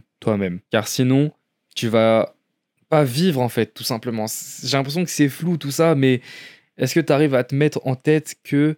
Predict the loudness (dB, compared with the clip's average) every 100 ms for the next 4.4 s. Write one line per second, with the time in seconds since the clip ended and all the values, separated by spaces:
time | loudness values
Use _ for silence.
0 | -4 -4 0 0 2 2 2 2 0 -2
1 | -6 0 2 2 0 -2 0 0 0 0
2 | 0 2 2 0 0 0 0 0 -4 -8
3 | -4 -2 0 2 0 0 0 -2 -2 -8
4 | -4 -2 -2